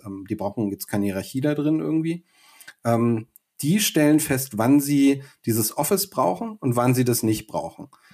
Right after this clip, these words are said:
Und das Office selber muss ein bisschen gucken, oh, okay, was bedeutet das denn fürs Office? Das müssen wir alle zusammen gucken.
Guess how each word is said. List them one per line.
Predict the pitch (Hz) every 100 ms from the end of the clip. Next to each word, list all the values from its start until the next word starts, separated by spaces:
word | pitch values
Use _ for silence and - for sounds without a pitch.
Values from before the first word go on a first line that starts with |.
| - _
Und | 117 110
das | 110 -
Office | - 202 165 156
selber | 135 180 180 101 95 120 -
muss | 120 123 120 - - - _ _ _ -
ein |
bisschen | 110 - 139 131 127
gucken, | - 135 123 123 -
oh, | 233 98
okay, | 104 - 101
was | 101 -
bedeutet | _ 113 135 190 160 127
das | 127
denn | 117 113
fürs | 104 -
Office? | 151 - 90 -
Das | 101 113
müssen | 104 113
wir | 107
alle | 131
zusammen | 131 135 175 110
gucken. | 95 87 113